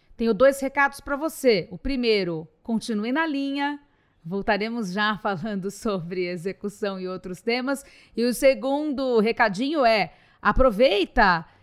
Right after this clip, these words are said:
e acessa conversa ponto tech, que é o site da Conversa Tech, agência que oferece esse podcast. Confira também os blog posts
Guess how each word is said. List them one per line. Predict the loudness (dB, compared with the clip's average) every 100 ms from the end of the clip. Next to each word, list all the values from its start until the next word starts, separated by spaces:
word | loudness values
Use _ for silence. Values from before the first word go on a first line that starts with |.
| _
e | -4 0 2
acessa | 2 0 0 0 0 2 2 2 -2
conversa | -4 -2 -2 -4 -4 -6
ponto | -4 -2 -2 -4 -6 -8 -8 _
tech, | -2 0 -2 -6 -14
que | -8
é | -8
o |
site | -4 -4 -4 -6
da | -10
Conversa | -8 -8 -6 -8
Tech, | -4 -4 -2
agência | -4 -4 -6 -4
que | -2
oferece | -4 -4 -4 -2 -2 -4 -8
esse | -10 -10 -8 -6 -6 -8 -18 -20 -4
podcast. | -2 -2 -2 2 4 4 2 -4
Confira | -4 -2 -4 -4
também | -2 -2 -2
os | -2 -4
blog | 0 -2 -2
posts | 2 2 2 -2 -8 -16 -18 -18 -18